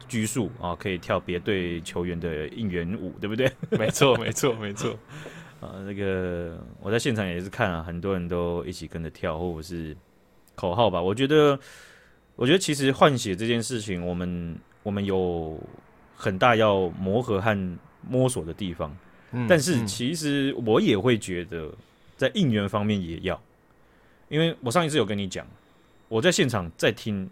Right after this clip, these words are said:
Speaker 1: 说真的，再看，再听再看，这个也真的就要很有经验。因为一开始其实第一场巴拿马的时候，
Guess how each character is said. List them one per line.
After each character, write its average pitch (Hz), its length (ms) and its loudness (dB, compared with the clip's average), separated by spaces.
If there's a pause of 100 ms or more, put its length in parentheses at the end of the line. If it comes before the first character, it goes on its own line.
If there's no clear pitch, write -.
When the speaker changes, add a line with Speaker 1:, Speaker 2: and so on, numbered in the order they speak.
Speaker 1:
说 110 200 -4
真 104 160 -2
的， 87 180 -2
再 139 180 2
看， 131 220 -2
再 165 140 4
听 131 160 0
再 117 160 2
看， 90 300 -2 (920)
这 233 80 0
个 160 60 6
也 110 60 4
真 131 80 4
的 131 80 4
就 113 80 4
要 117 160 6
很 110 140 0
有 101 100 2
经 92 220 -6
验。 98 100 -4
因 165 60 -2
为 208 100 2
一 - 80 -4
开 202 140 6
始 160 100 -2
其 127 140 -2
实 135 60 2
第 156 120 -6
一 165 60 -2
场 123 160 -2
巴 113 140 6
拿 117 100 6
马 98 140 4
的 87 120 0
时 104 120 -2
候， 92 280 2